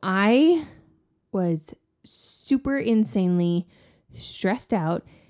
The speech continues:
and exhausted 'cause we had Irish twins and you were working, like, eight hundred hours a week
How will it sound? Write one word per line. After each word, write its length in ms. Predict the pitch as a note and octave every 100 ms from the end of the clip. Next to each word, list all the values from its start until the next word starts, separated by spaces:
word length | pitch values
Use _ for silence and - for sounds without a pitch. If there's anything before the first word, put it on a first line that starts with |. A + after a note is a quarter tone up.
| _
and 180 | F#3+ F#3+
exhausted 580 | A#3+ A#3+ F3+ E3 - F3+
'cause 180 | F3+ F3+
we 100 | F#3
had 120 | F#3
Irish 400 | - E3+ A#3 -
twins 440 | - F3 E3 F3
and 220 | - F3 E3+
you 100 | F3+
were 140 | G#3
working, 380 | F3+ F3 G3 F#3+
like, 200 | D#3+ D3+
eight 140 | D3+ F3
hundred 300 | G#3+ C4+ C4+
hours 340 | A3+ A#3 C#4+
a 80 | F4
week 340 | A3+ A3 -